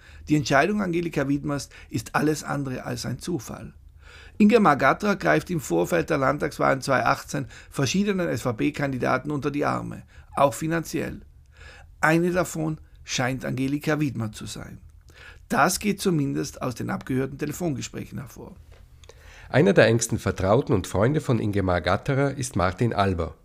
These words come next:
Speaker 2: Am Abend des achtzehnten Oktober zweitausendachtzehn, also drei Tage vor den Landtagswahlen, analysieren Alber und Ingemar Gatterer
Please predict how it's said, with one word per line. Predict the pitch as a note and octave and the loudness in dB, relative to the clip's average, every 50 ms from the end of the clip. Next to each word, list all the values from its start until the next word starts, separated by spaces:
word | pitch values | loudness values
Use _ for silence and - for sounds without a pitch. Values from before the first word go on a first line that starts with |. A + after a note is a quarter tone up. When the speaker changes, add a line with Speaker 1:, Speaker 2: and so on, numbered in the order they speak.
| _ _ _ _ _ - - - - - - | _ _ _ _ _ -20 -20 -20 -20 -20 -6
Speaker 2:
Am | - F#2+ F#2+ F#2+ | -4 -2 -2 0
Abend | - G#2+ A#2 D#3 F3 - C#3 | 2 2 4 4 4 2 2
des | A#2+ - - | 0 2 0
achtzehnten | A2+ A2+ - - - A#2 G2+ F#2 | -2 -2 -2 -2 -2 -2 0 0
Oktober | G#2 F#2 - - A#2 A#2+ B2+ C3 B2 | -2 -2 0 2 2 4 4 4 2
zweitausendachtzehn, | - - F#2+ F#2 - F2+ E2+ F2+ F2+ - - E2+ - - E2+ E2 - - - - B2+ C3+ D3+ C#3+ D3 - - _ - - - - | 2 0 0 0 0 0 0 0 -2 -4 -8 -8 -6 -6 -6 -6 -6 -6 0 2 2 2 2 -2 -6 -12 -20 _ -20 -20 -20 -8
also | - F#2 F2 - G#2 F2+ | -6 -6 -4 -2 -4 -2
drei | F2+ F2+ G2 A2+ | 0 2 4 4
Tage | A#2+ A#2+ G#2 F#2 F#2 F2+ E2 | 4 4 2 2 2 0 -2
vor | - - - G2+ A#2+ | -2 0 2 2 4
den | C3 C3 B2+ | 4 4 4
Landtagswahlen, | B2 A#2+ A#2+ B2 B2 C3 B2+ B2+ - - C3 B2 B2 C3 C#3 B2+ C3 - - - - - | 4 4 4 2 2 0 -2 -2 0 2 4 4 4 4 0 -2 -6 -12 -20 -20 -16 -4
analysieren | - A#2+ C3+ C#3 C3+ A#2 - - C#3+ C#3 C#3+ C#3+ C3+ | -2 0 2 4 2 2 2 2 2 2 2 2 0
Alber | - - G2+ A#2 C3+ D3 D#3 | 2 4 4 4 6 4 4
und | D3 A2 - | 2 0 -2
Ingemar | B2 G#2 G2 F#2+ F#2 F#2 F2+ E2+ E2+ | -2 -2 -2 0 0 2 0 0 0
Gatterer | - F2+ F2+ E2+ - D3 B2+ A#2 C3 C3+ B2+ B2+ | 0 0 0 0 0 0 2 2 2 0 -2 -6